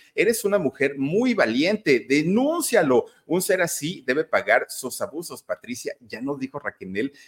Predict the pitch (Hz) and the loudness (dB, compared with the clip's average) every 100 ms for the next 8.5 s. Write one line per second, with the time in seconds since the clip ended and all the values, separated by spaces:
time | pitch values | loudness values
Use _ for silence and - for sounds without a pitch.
0 | _ 104 117 135 107 98 104 123 - 92 | _ -2 0 0 -2 -2 -2 -2 -2 -6
1 | - 113 - 101 98 113 190 - - _ | -4 -6 -4 0 2 2 0 -10 -20 _
2 | - 175 220 180 165 190 - 131 117 113 | 2 4 8 8 8 4 2 4 4 4
3 | 113 110 110 107 113 127 170 185 - - | 2 2 2 2 2 0 0 -4 -8 -10
4 | _ _ 214 208 208 143 170 - 101 107 | _ _ 2 4 6 6 4 4 4 4
5 | 92 104 123 - - 170 202 170 160 110 | 4 -2 -6 -6 -2 0 0 0 -4 -6
6 | 104 123 120 123 127 127 - 113 104 - | -2 0 0 0 -2 -2 -2 0 0 -2
7 | _ _ _ _ - 175 202 190 156 113 | _ _ _ _ 2 4 4 0 -2 -6
8 | 110 - 120 135 | -8 0 2 2